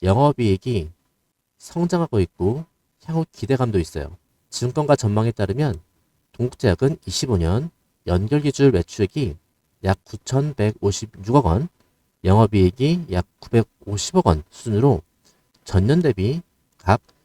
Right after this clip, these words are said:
십이 퍼, 십팔 퍼 증가할 것으로 예상되고 있어요. 향후에 연매출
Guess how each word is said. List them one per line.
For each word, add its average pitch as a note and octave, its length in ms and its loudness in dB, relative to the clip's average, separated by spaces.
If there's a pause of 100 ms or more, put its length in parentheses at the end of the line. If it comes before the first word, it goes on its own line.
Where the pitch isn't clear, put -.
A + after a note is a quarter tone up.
(260)
십이 - 420 -6
퍼, A2+ 380 0 (500)
십팔 - 600 -10
퍼 D#2+ 220 -2 (500)
증가할 G#2+ 480 -2
것으로 A2+ 440 0
예상되고 F2+ 400 -2
있어요. D#2+ 320 -6 (640)
향후에 B2+ 400 2 (680)
연매출 F2+ 680 2